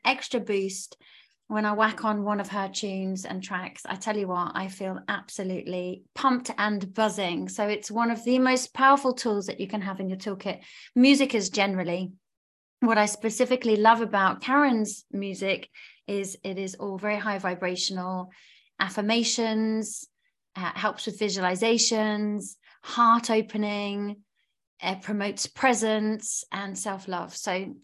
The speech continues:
it's completely aligned to the teachings that I love to share with you to help you not to be just a mediocre manifester,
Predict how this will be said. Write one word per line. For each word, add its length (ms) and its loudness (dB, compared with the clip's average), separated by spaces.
it's 300 -8
completely 480 0
aligned 480 0
to 600 -2
the 260 -6
teachings 640 -6
that 120 -6
I 440 0
love 260 0
to 120 -4
share 300 -2
with 240 -4
you 320 -4
to 160 -12
help 200 -6
you 280 0
not 320 4
to 180 2
be 280 2
just 280 -2
a 60 2
mediocre 560 6
manifester, 760 -2